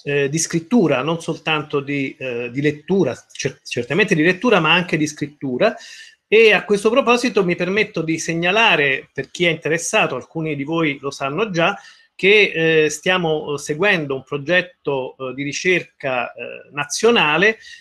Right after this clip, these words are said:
sulla chiarezza degli atti, eh, processuali. Eh, nella linea che è stata evocata, ricordata da,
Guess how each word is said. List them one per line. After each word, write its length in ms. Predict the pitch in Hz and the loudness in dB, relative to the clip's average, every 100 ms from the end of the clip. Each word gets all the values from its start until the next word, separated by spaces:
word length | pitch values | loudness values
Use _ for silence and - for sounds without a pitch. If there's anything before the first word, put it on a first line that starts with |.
| _ - | _ -16
sulla 680 | - 208 220 220 208 208 - | -4 -2 0 4 4 4 0
chiarezza 680 | - 196 190 185 - - 190 | 0 2 4 0 -6 0 0
degli 280 | 165 160 156 | 0 -2 0
atti, 580 | 147 - _ 170 160 156 | -2 -6 _ 0 0 -2
eh, 160 | 131 | -10
processuali. 880 | - 156 143 - - 131 104 101 110 - - _ | -8 -6 -6 -10 -6 -4 -4 -6 -10 -14 -20 _
Eh, 300 | - 147 143 | -8 -4 -2
nella 420 | 147 202 240 196 175 | 2 4 6 6 6
linea 540 | 208 247 165 143 135 | 6 4 4 2 0
che 160 | - 139 | 0 -2
è 40 | |
stata 520 | - 160 151 135 131 | 0 -2 -2 -4 -4
evocata, 720 | 135 127 139 135 208 156 135 | -6 -4 -6 0 2 2 0
ricordata 760 | 123 127 139 139 160 180 - 123 | -4 -2 -4 -2 2 4 2 -4
da, 560 | 123 120 117 113 - | -6 -8 -8 -12 -16